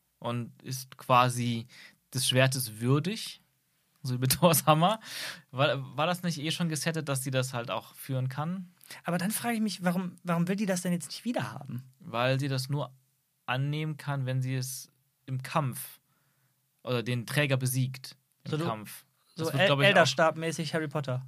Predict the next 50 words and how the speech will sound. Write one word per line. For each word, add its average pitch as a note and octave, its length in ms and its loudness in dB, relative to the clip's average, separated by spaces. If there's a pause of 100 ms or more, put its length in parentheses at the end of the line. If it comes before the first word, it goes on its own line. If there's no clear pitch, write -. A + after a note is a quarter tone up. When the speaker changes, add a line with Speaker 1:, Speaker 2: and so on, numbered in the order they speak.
Speaker 1:
Äh, A#2 260 -4
das A#2+ 200 -8
weiß B2 160 -2
ich A2+ 140 -12
nicht. A2 300 -12
Harry A2+ 140 -8
Potter B2+ 260 -10
habe A#2+ 160 -8
ich B2 60 -16
noch A#2 80 -8
nie A#2+ 300 -10 (340)
von A#2 120 -10
gehört. A#2 380 -10
Speaker 2:
Ach, C3+ 280 -2
du C#3 180 -2
heiliges B2+ 340 2
Kanonenrohr. C3 540 2
Speaker 1:
<laughs> - 60 6
Nein, D#3+ 120 8
Quatsch, D3 240 6
aber C3 180 6
das C#3 100 4
Speaker 2:
Nee, D#4 80 10
aber A3+ 100 10
Speaker 1:
weiß A#3 100 12
Speaker 2:
das, A3 140 2
Speaker 1:
ich - 0 - (100)
jetzt A2+ 100 -8
nicht. G3+ 180 -10
Speaker 2:
das G#3+ 120 8
ist F3+ 80 0
genauso. A3+ 320 0
Also, D3+ 200 0
wenn C3+ 60 6
Speaker 1:
Ja? C#3+ 60 6
Speaker 2:
du - 40 2
den E3+ 120 2
Elderstab, G3+ 460 2
diesen, E3+ 240 0
diesen D#3+ 160 -6
ganz E3 180 0
krassen E3+ 260 -2
Stab D#3+ 340 -2
da D#3 340 2
haben D#3+ 280 2
möchtest, F3+ 340 -2
Speaker 1:
Mhm. B2+ 60 4
Speaker 2:
musst - 300 2
du A3+ 180 0
den E3+ 440 -2